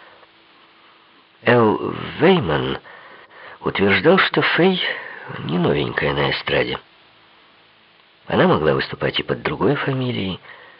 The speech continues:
но по фотографии ее кто-нибудь может и опознать.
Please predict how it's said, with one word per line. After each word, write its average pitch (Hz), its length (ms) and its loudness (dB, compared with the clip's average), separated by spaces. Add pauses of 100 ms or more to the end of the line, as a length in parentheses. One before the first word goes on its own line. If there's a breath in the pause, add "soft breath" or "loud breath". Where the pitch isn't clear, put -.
(840 loud breath)
но 208 180 0
по - 160 0
фотографии 190 540 2
ее 175 200 2
кто-нибудь 170 400 2
может 165 260 2
и 160 60 2
опознать. 139 500 -2